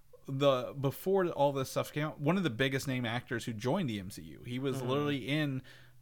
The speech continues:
Speaker 1: the very first Iron Man movie at the end. Um, so he will be the longest served actor in here as well. Um, so I think, yes, this will be,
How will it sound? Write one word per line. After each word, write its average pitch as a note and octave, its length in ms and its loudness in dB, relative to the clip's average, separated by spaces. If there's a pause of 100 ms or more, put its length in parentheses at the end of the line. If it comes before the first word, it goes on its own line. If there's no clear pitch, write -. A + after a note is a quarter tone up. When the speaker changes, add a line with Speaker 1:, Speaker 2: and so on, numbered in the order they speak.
Speaker 1:
the B2+ 140 0
very B2 340 2
first C#3 300 -2
Iron C#3+ 220 4
Man G2+ 180 -2
movie E2 320 -10 (100)
at B2 140 -8
the A2+ 160 -8
end. E2+ 320 -12
Um, G#2 420 -8 (140)
so B2+ 140 -2
he C#3+ 100 4
will F3 120 6
be D3+ 140 4
the B2 100 2
longest D3+ 560 2 (120)
served A2+ 320 -2
actor G#2+ 440 -2
in G#2 160 -8
here G#2+ 240 -6
as G2+ 120 -10
well. E3+ 220 0 (420)
Um, A#2 560 0 (640)
so C#3+ 240 0
I C#3+ 220 2
think, F#3+ 320 -4
yes, E3 280 -2
this C#3+ 240 -2
will G3+ 100 2
be, C3+ 520 -2